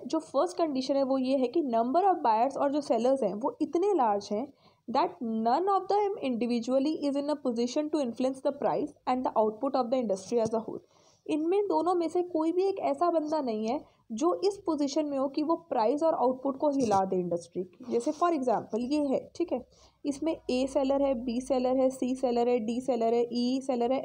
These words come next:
एफ सेलर और जी सेलर है। ठीक है, अब बी ने क्या मन किया बी का कि बी कह रहा है मैं तो छोड़ के जा रहा हूँ, तो बी बाहर हो गया सर्कल के। अभी जो टोटल आउटपुट बन रहा था वो सारे फर्म्स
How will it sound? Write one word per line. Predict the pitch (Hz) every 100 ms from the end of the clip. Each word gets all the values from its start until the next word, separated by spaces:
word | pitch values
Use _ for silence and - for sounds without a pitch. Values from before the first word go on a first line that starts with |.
| 240
एफ |
सेलर | 240 254 240 240
और | 311 - _ _ _ _ _ -
जी | 220 262
सेलर | 254 185 -
है। | 214
ठीक | - 330
है, | 320 - - _ - -
अब | 330 302
बी | 208 254 311
ने | 359 370
क्या | 381 330 330
मन | 330 294
किया | 302 302
बी | 254 269
का | 294
कि | 311 285
बी | 277
कह | 277 247
रहा |
है | 294
मैं | 277
तो | 285
छोड़ | 277 240
के | 254
जा | 220 180
रहा | -
हूँ, | -
तो | 233
बी | 240 254
बाहर | 240 262
हो | 302
गया | 294 339
सर्कल | 349 349 339
के। | 349 349 - _ _ _ _ _ _ -
अभी | 247 220 349
जो | 427
टोटल | 403 349 349 370
आउटपुट | 339 339 349
बन | 320 320
रहा | 320 320
था | 339
वो | 359
सारे | 349 320 262
फर्म्स | 311 320 339 -